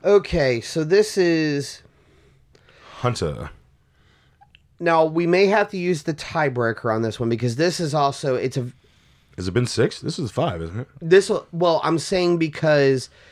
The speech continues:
Speaker 1: this is a very generic question almost, and if I, the one main hint could give it away
Speaker 2: Okay.
Speaker 1: very easily.
Speaker 2: Okay.
Speaker 1: So, the character's name is Captain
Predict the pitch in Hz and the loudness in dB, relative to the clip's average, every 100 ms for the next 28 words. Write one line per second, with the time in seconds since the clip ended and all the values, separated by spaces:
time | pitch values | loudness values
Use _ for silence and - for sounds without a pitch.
0 | - - _ _ _ - 143 165 156 156 | -20 -20 _ _ _ -4 0 0 2 0
1 | 135 151 151 139 127 127 139 139 - 151 | 2 2 2 2 2 2 2 0 0 0
2 | - 170 160 165 165 151 - 147 143 - | 0 0 2 2 2 0 -2 0 0 0
3 | 131 131 131 127 120 139 151 151 143 135 | -4 -2 -2 0 2 4 4 2 4 2
4 | 113 - 139 139 - - 139 131 127 123 | 0 0 0 0 -4 0 2 2 2 2
5 | 120 101 95 110 139 214 - _ _ _ | 2 2 2 2 2 -2 -6 _ _ _
6 | _ 156 131 113 135 160 185 220 269 - | _ 0 4 4 4 0 2 2 0 -2
7 | 165 151 147 - - - - - 160 147 | 2 4 2 -2 -18 -16 -6 2 4 6
8 | 139 131 - _ - _ _ _ _ _ | 4 2 -8 _ -20 _ _ _ _ _
9 | _ _ _ _ _ _ _ _ _ _ | _ _ _ _ _ _ _ _ _ _
10 | - 156 139 - 220 262 233 208 170 160 | -6 -4 -4 -2 0 0 0 0 0 2
11 | 143 139 135 135 _ _ _ _ _ - | 2 2 2 -2 _ _ _ _ _ 2
12 | 131 117 - 170 165 - 190 180 | 2 2 -6 -2 -2 0 -2 -2